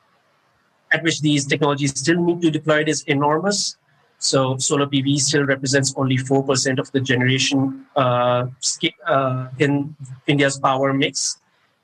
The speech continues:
Um, but having said that, I don't want to, uh, diminish the achievements where prices for solar P V have come down from around fifteen to seventeen rupees in twenty eleven to around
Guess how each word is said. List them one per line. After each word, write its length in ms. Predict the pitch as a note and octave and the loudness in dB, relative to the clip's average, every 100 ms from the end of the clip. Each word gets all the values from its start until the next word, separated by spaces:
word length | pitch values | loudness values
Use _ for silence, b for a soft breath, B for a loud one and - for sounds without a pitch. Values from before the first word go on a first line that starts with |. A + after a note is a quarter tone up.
| - | -2
Um, 680 | C#3 C3+ C3 C3 C3 C3 C3 _ _ _ _ _ _ _ _ _ _ | 2 2 2 0 -2 -4 -10 _ _ _ _ _ _ _ _ _ _
but 140 | D3+ - | -4 -2
having 200 | E3+ E3 | -2 0
said 220 | D#3+ F#3 | 0 0
that, 180 | D#3+ D3 D3 | 2 0 0
I 100 | C#3+ | -2
don't 240 | D3+ C#3+ | 0 0
want 320 | C#3+ C#3 C3+ C#3 | 2 2 0 0
to, 380 | C3+ C3+ C3 C3 _ _ _ _ - | 2 2 0 -4 _ _ _ _ -2
uh, 640 | C3+ B2+ B2 B2 B2 B2 B2+ - _ _ - C3 | 0 2 2 0 0 -2 -6 -16 _ _ -10 0
diminish 560 | D#3 D#3+ D#3 D3 - | 2 2 2 0 -2
the 260 | C#3+ C#3 C#3 | 0 2 2
achievements 840 | C#3 F3+ D#3+ C#3+ C3+ C3 B2+ - - | 2 0 0 2 2 2 0 -4 -2
where 500 | C3 B2+ B2+ B2+ B2+ C3 B2+ - | 0 2 4 2 0 -2 -8 -8
prices 440 | - C#3+ C#3+ D3+ C#3 | -2 0 0 -4 -2
for 100 | C#3+ | 0
solar 220 | C#3+ C3 | 2 2
P 120 | C3 | 0
V 200 | B2+ B2+ | 2 2
have 180 | B2 B2 | 2 2
come 180 | B2+ B2 | 0 2
down 260 | A#2 A#2+ | 2 2
from 380 | A#2 A#2+ A#2 A2+ b b b - | 0 0 0 -4 b b b -2
around 180 | B2 A#2 | -2 0
fifteen 460 | B2+ C#3 D3+ C3+ | -2 -2 2 2
to 40 | C3 | 2
seventeen 420 | - C3+ B2 A#2+ | 0 2 2 0
rupees 300 | A#2+ A#2+ A2 | 0 0 0
in 80 | A#2+ | 2
twenty 220 | B2+ A#2+ | 2 2
eleven 400 | A#2+ C3 B2+ B2+ | 2 2 2 0
to 140 | B2+ | 0
around 240 | A2+ A2+ | -4 -4